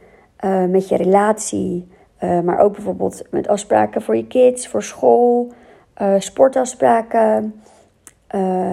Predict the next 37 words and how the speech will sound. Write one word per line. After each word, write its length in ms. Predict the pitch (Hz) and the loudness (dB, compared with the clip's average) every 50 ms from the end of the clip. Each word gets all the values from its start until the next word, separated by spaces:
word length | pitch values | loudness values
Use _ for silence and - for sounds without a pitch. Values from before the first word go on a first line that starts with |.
| 180 | -6
familieafspraken. 1040 | 180 - 214 214 262 302 302 294 294 - 240 233 - - 254 240 226 226 226 - 226 | -4 -4 -2 0 0 2 2 2 2 2 0 -2 -4 -2 0 0 0 0 -2 -4 -4
Noem, 280 | 220 262 269 269 - 233 | -2 -2 -2 -2 -2 -2
noem 140 | 254 285 294 | 0 0 0
het 80 | 262 | 0
maar 160 | 226 214 208 | 2 0 2
op, 120 | 240 262 262 | 2 0 2
eetafspraken, 1040 | - - 269 285 285 - - - - - - 269 - 120 120 - - 120 117 113 113 - - - - - _ _ | 4 4 4 4 2 -2 -4 -6 -4 0 2 4 4 4 2 0 -2 -2 -2 -2 -4 -10 -20 -20 -20 -20 _ _
dinnerafspraken. 1040 | - 254 269 262 262 247 - 240 226 - - - 240 226 220 214 214 - 220 - 214 - - - - - | 2 2 4 4 4 0 0 -2 -2 -4 -2 0 0 0 0 -2 -2 -2 -4 -4 -4 -8 -14 -20 -14 -6
Dus 400 | - 196 196 190 - - _ _ _ - - _ _ _ _ _ - | -4 -4 -4 -4 -6 -16 _ _ _ -20 -20 _ _ _ _ _ -4
draagt 360 | - 208 262 302 294 - - | 2 4 4 4 2 -2 -10
het 120 | - - | -6 0
bij, 300 | - 208 226 226 - - - - | 2 4 4 2 0 -8 -12 -12
bij 320 | 185 175 202 214 226 220 | -6 0 2 2 2 2
aan 140 | 208 185 175 | 0 -2 -2
jouw 180 | 175 180 175 175 | -2 -2 -2 -2
doel? 280 | 180 233 285 349 339 | -2 -2 -2 -2 -2
Zo 160 | - - 165 | -2 -2 -2
ja, 280 | 165 170 180 208 294 392 - - - _ _ _ _ _ _ _ _ _ _ | 0 2 2 2 2 0 -2 -6 -16 _ _ _ _ _ _ _ _ _ _
is 140 | - 269 - | -6 -6 -4
het 100 | - 233 | -2 -2
een 160 | 214 202 185 | 0 2 4
go? 320 | 196 202 - 175 381 427 - - - _ _ _ _ | 4 4 4 2 -2 -4 -8 -12 -20 _ _ _ _
Zo 220 | - - - 196 | -8 -2 -2 0
nee, 460 | 190 190 196 202 208 202 220 220 240 - | 2 4 4 4 4 2 -2 -4 -8 -8
is 140 | - 208 196 | -10 -10 -8
het 80 | - | -6
een 120 | - - - | -4 -4 -2
no-go? 540 | 143 175 175 175 - 170 175 175 196 190 - - - - - - - | 0 0 0 2 2 2 2 2 0 -4 -8 -14 -20 -20 -18 -8 -2
Jongens, 400 | 226 233 254 254 269 254 - - | 0 2 4 4 2 2 0 0
ik, 260 | - - 208 - - | 0 -2 -2 -2 -4
eh, 240 | 185 180 185 190 202 - - - - | -2 -2 0 0 -2 -2 -4 -6 -2
wilde 260 | - 208 208 190 196 | 2 4 4 4 4
een 160 | 196 196 190 | 2 0 0
hele, 300 | 196 247 277 277 269 269 - - _ _ - | 0 2 2 2 2 0 -2 -20 _ _ -8
een 300 | - 202 202 202 202 196 - | -4 -2 -2 -2 -4 -4 -2
korte 240 | - 339 339 294 | -2 -2 0 -2
podcast. 680 | - - - 349 349 - - - - - - - - - | -4 -2 -2 -4 -2 0 0 0 0 -2 -4 -10 -16 -18